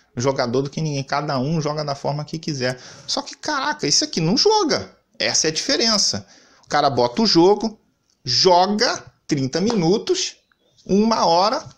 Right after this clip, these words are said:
e cai fora. Tipo, ah, bele-, beleza, você fazer isso com um jogo ou outro,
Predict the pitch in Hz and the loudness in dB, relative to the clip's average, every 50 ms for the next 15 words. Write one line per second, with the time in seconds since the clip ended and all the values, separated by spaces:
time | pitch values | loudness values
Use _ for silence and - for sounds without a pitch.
0 | _ _ _ _ _ _ _ _ _ _ _ _ _ _ - - 466 - - - | _ _ _ _ _ _ _ _ _ _ _ _ _ _ -8 -6 -6 -4 -2 -2
1 | 208 254 - - - 339 247 240 247 220 156 113 - - - - - - - - | -2 -2 -2 -2 0 0 2 2 2 0 0 -2 -4 -6 -10 -10 -8 -6 -4 -4
2 | 151 151 147 - - - - - - - - - 427 403 330 262 180 165 156 160 | -4 -4 -2 -2 -4 -4 -6 -10 -14 -8 -2 0 2 2 2 2 2 0 0 0
3 | 196 - - 349 - 370 302 202 208 220 220 - - 202 185 165 147 143 170 170 | 0 -2 -2 -2 -2 -2 0 0 0 0 -2 -2 -2 0 0 0 2 2 2 2
4 | 165 156 131 120 131 175 220 226 - - 120 101 98 107 | 4 4 4 6 6 4 4 2 0 -2 -2 -2 -4 -6